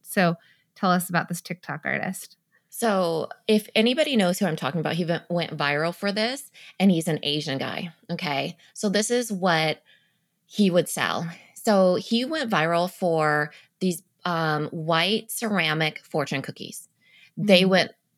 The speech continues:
Speaker 2: wild. Like, he would leave 'em around the city. He was an artist. He was a ceramicist, but he went viral for these fortune cookies. And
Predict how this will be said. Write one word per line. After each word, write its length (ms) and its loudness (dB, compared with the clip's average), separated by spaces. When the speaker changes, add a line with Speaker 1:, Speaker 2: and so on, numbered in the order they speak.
Speaker 2:
wild. 800 4
Like, 300 2
he 120 0
would 140 0
leave 240 2
'em 120 4
around 200 4
the 80 0
city. 640 2
He 120 -4
was 120 2
an 220 0
artist. 540 6
He 140 -6
was 160 -2
a 40 -4
ceramicist, 960 2
but 120 2
he 180 2
went 240 -2
viral 360 4
for 300 0
these 320 -2
fortune 300 2
cookies. 420 -6
And 520 6